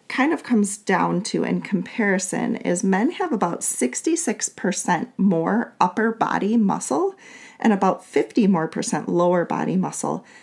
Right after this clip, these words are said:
than women. Um, and obviously, like, intensive training can elevate some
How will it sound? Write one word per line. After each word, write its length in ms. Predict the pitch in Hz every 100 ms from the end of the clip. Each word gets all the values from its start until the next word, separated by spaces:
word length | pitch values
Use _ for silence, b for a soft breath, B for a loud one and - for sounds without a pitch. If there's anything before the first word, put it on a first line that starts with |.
| B B
than 180 | 214 233
women. 300 | 370 - - _ B B B B -
Um, 400 | 190 175 208 208 _ _ _ _ _ _ _ - -
and 100 | 233
obviously, 540 | 240 277 311 - 247
like, 240 | 208 175 -
intensive 500 | 202 196 214 202 175
training 760 | - - 247 262 214 196 196 202 B B B
can 580 | - 247 202 190 196 - -
elevate 680 | 190 208 196 165 170 - - 220
some 360 | - 185 170